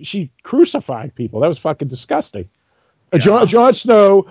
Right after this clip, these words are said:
Speaker 1: chopped off the head of Jorah Slint and hung the, uh, Alistair Thorne and Ollie because they broke a, a law, and that's it. That's all he did. That's not, that's not a criminal
Speaker 2: Oh,
Speaker 1: activity.
Speaker 2: God.
Speaker 1: That's not
Speaker 2: Let's
Speaker 1: murder.
Speaker 2: move on. You're ridiculous.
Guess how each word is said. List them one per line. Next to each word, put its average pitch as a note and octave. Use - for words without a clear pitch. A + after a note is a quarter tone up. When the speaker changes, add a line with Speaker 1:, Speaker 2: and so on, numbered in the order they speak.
Speaker 1:
chopped G3
off F#3+
the E3+
head F3+
of D3
Jorah E3+
Slint D#3+
and D3+
hung E3
the, F3+
uh, D3
Alistair E3
Thorne C#3+
and C#3
Ollie C3+
because C3
they C#3
broke C3+
a, C#3+
a C#3+
law, A#2+
and G#2+
that's D#3+
it. -
That's G3
all A#3+
he A#3+
did. A#3
That's D3+
not, G#3
that's F#3
not A3+
a -
criminal A3
Speaker 2:
Oh, F3
Speaker 1:
activity. E3+
Speaker 2:
God. F#3
Speaker 1:
That's E3+
not G3+
Speaker 2:
Let's C3+
Speaker 1:
murder. D#3
Speaker 2:
move E3+
on. A2
You're D3
ridiculous. A2+